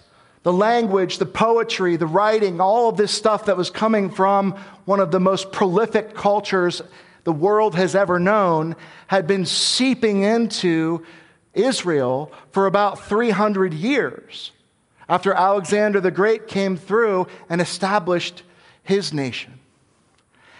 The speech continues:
And so these Hellenistic Jews identified with Judaism, but many of them no longer even understood how to read or speak Hebrew. They might speak Greek or Aramaic.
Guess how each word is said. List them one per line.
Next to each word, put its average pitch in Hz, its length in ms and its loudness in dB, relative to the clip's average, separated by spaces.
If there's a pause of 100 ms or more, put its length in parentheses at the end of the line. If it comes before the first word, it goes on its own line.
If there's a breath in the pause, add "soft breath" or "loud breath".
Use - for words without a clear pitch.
(120 soft breath)
And 156 100 -8
so 220 100 0
these 214 220 0
Hellenistic 262 680 0
Jews 226 520 -2
identified 185 1000 0
with 170 180 -2
Judaism, 180 720 -2 (300 loud breath)
but 196 100 0
many 285 280 2
of 226 100 0
them 220 280 0
no 240 140 2
longer 240 420 2
even 233 280 0
understood 226 680 0 (280 loud breath)
how 226 120 2
to 233 80 4
read 240 300 0
or 240 100 2
speak - 400 -2
Hebrew. 123 500 -6 (520 soft breath)
They 190 100 0
might 226 180 2
speak 226 540 -6
Greek 247 420 0
or 165 160 0
Aramaic. 208 720 0